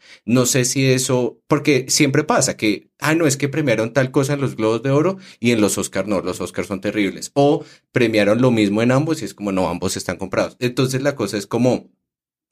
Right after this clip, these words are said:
cuando llegan los Oscar en últimas es como una culminación de un proceso de premiación.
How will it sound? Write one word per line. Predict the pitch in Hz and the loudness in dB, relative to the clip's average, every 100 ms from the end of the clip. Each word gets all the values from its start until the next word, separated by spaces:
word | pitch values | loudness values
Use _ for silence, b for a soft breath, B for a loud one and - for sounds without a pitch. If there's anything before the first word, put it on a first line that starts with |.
| - | -4
cuando | 131 123 110 | 0 2 2
llegan | 107 139 170 | 2 2 2
los | 190 135 | 2 0
Oscar | 101 - 117 | -4 -4 -4
en | 131 | -2
últimas | 101 110 127 131 | -4 -4 -4 -4
es | 98 | -6
como | 117 | -4
una | 117 120 | -4 -4
culminación | - 139 135 120 92 - 101 90 | -2 0 2 2 0 -2 -2 -2
de | 95 | -2
un | 104 | -2
proceso | - 113 127 117 | -2 -4 -2 -2
de | 127 | -4
premiación. | 131 110 80 - 175 104 - | -4 -4 -4 0 0 0 -6